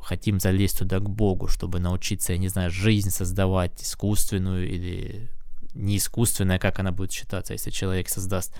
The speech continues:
живое существо, оно будет искусственным или живым?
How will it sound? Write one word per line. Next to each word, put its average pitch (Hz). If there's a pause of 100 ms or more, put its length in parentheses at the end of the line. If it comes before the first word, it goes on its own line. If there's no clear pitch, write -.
(480)
живое 98
существо, -
оно 87
будет 92
искусственным 90
или 95
живым? 90